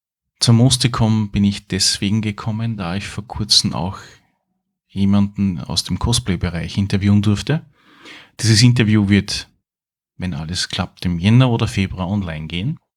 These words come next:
Und wollte mir selbst ein Bild machen, eher aus der familiären Szene des Cosplays in Österreich. Und ich wurde nicht enttäuscht. Es war eine wunderbare Zeit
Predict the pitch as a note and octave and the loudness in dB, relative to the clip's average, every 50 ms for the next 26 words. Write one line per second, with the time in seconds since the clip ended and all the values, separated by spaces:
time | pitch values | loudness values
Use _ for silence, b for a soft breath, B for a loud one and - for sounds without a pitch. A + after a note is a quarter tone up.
0 | _ _ _ _ - A#2+ A2 G#2+ G#2+ G#2+ G#2+ G#2 G2+ - - - - - - - | _ _ _ _ 0 2 2 4 4 2 0 0 -2 -4 -4 -2 -2 -4 -6 -8
1 | - - A2 G#2+ G#2 - G#2+ G#2 G#2 A2 G2+ - - - A2+ G2+ A2 A2 A2+ A2 | -6 -2 0 0 2 4 4 4 4 4 2 2 2 2 2 4 4 2 2 2
2 | - G#2+ G2 F2+ G#2 - - - A2+ G#2+ - - G2+ G#2+ G#2+ G#2+ G#2 - G#2 - | 2 2 2 2 0 -2 0 2 2 2 2 0 -2 -2 -2 -2 -2 -2 -2 -2
3 | - G2+ - - G2+ F#2+ F#2 F2+ F2+ F2+ F#2+ G2 G2+ G2+ G2+ - - - - - | -4 -10 -8 -4 -2 -2 -2 -2 -2 0 2 4 4 4 4 4 2 0 0 0
4 | - - F#2+ F2+ F2 F2 F#2 G2 G2 G2 - - - - - - - G2+ F2 - | -4 -2 -2 0 0 0 0 0 -2 -4 -6 -6 -6 -6 -6 -6 -4 -4 -2 -2
5 | - - - F2 E2 E2+ - G#2 G#2 F2 C#2+ C#2 - - - F2 C#2+ C2+ B1 - | -2 -2 -2 0 0 0 0 0 0 -2 -2 -4 -4 -4 -4 -4 -4 -4 -6 -8
6 | - - B B B B B B B B B B B G2 G2 F#2+ F#2 F2+ - - | -10 -16 B B B B B B B B B B B 2 2 2 2 0 0 2
7 | F2+ F2 E2+ E2+ F#2 F#2+ G2 G2 - - F#2+ F#2 F#2+ - - - - - - - | 2 2 2 2 2 2 0 0 0 0 0 0 0 0 -6 -6 -4 -2 -4 -4
8 | - - - _ _ _ _ _ _ _ _ _ - - - - F2+ E2+ F2+ F#2 | -4 -8 -14 _ _ _ _ _ _ _ _ _ -6 -4 -2 -2 0 0 0 2
9 | G#2 B2 A#2+ A#2+ A2+ A#2 G2+ G2 G2+ G2+ - G#2+ G#2+ B2+ - - | 4 6 6 6 6 4 4 4 4 4 4 4 4 2 2 0